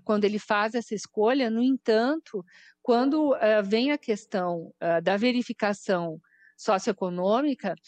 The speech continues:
ah, não fica comprovado que ele, ah, ele é de direito,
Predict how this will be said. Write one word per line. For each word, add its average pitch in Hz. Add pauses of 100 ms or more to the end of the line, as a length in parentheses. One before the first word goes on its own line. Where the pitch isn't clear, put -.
(340)
ah, 202
não 247
fica 285
comprovado 202 (500)
que 190
ele, 180
ah, 156
ele 175
é 180
de 185
direito, 170